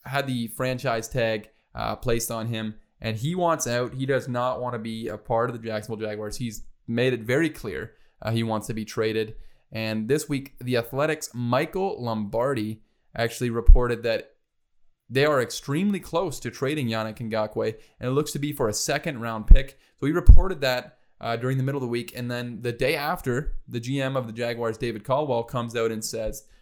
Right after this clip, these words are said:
"That's absolutely false. They're not close to trading him," which is frustrating because I was excited to talk about exciting news, uh, Yannick Ngakoue being traded, and in the end, maybe not gonna happen,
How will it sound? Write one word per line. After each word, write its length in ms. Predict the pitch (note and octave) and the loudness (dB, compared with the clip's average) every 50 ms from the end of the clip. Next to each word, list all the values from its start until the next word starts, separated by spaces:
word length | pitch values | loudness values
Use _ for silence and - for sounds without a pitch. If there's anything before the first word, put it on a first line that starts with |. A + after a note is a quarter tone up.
| _ _ _ | _ _ _
"That's 200 | D#3 D#3+ - F3 | -4 -4 -2 -2
absolutely 500 | E3+ E3+ - - E3 D#3+ D#3+ D#3+ D#3 D3 | -2 -4 -2 -4 -4 -4 -2 -2 -4 -4
false. 440 | D3+ - D#3+ F3 E3+ C3 - - | -2 -2 0 0 0 -2 -6 -8
They're 180 | - A#2 B2+ C3+ | -6 -4 -4 -2
not 320 | C#3 C#3 D3 E3+ G3 - | -2 -2 -2 -2 -2 -4
close 220 | - D3+ C3 B2+ - | -4 -4 -4 -4 -4
to 60 | A#2+ | -8
trading 400 | G#2+ - B2 A2 A2 G#2+ A2 A2 | -10 -8 -6 -6 -4 -6 -6 -10
him," 200 | A2 A2 A2 G#2+ - - _ _ _ _ _ _ | -10 -10 -10 -12 -14 -18 _ _ _ _ _ _
which 300 | - C3+ D3 D3+ D3 - | -4 -2 -2 -2 -4 -6
is 240 | D3 D3+ D#3 D#3+ - | -6 -4 -4 -6 -8
frustrating 720 | - E3+ E3 F#3 F#3+ - - D3 A#2 G#2 G#2+ G#2+ G#2+ A2 | -4 -2 0 0 0 -2 -4 -4 -4 -4 -6 -8 -10 -12
because 320 | A2 G#2+ A#2+ A2 A2 G#2+ A2+ | -10 -8 -6 -6 -4 -4 -4
I 80 | A2 | -4
was 160 | A2+ A#2 A2 | -4 -4 -6
excited 460 | A#2 A2 - - B2+ B2 B2 A#2+ A2+ - | -8 -8 -6 -2 -2 -2 -2 -2 -6 -8
to 80 | - | -4
talk 260 | - C#3+ B2 B2 B2 | 0 0 0 0 0
about 260 | C3 A#2+ A#2+ A#2+ A#2+ - | -2 -4 -6 -6 -8 -10
exciting 540 | A#2 - - - C3+ B2+ B2+ B2+ B2 B2 | -12 -12 -6 -2 -2 0 0 -2 -4 -4
news, 440 | B2 C3 D3 D#3+ E3 D#3+ - - - - _ _ _ - | -4 -2 -2 -2 -2 -4 -6 -8 -10 -16 _ _ _ -10
uh, 400 | - A#2 A2+ A2+ A2+ A2+ A2 - - - | -6 -2 -2 -2 -2 -2 -4 -6 -8 -8
Yannick 260 | A#2+ B2+ B2+ B2+ B2 | -6 -4 -4 -4 -4
Ngakoue 400 | C3 C3 B2+ B2 B2+ C3+ B2+ B2 | -2 -2 -2 -2 0 -2 -2 -2
being 220 | B2+ B2+ B2 B2 - | -2 -2 -4 -4 -4
traded, 400 | - C#3+ C#3 D#3 E3 F3 F3 - - _ _ _ _ _ | -2 0 0 0 0 -4 -6 -10 -16 _ _ _ _ _
and 180 | - C#3 C#3+ C#3+ | -6 -4 -4 -4
in 120 | C#3+ D3 | -4 -6
the 120 | D3 D3 D3 | -8 -8 -6
end, 300 | D3 D#3 D#3 D3 C3 - - _ _ _ _ - | -4 -4 -6 -6 -8 -12 -18 _ _ _ _ -14
maybe 420 | A2 A2 B2 C3+ C3+ C#3 D3+ D3+ D3+ | -12 -8 -4 -2 0 0 0 0 0
not 220 | D3 D3 D3+ D3+ | 0 -2 -4 -4
gonna 140 | D#3+ C#3 C3+ | -6 -6 -4
happen, 380 | D3 D#3 E3 - G#3 G#3+ G3+ | -4 -4 -2 -2 -4 -4 -4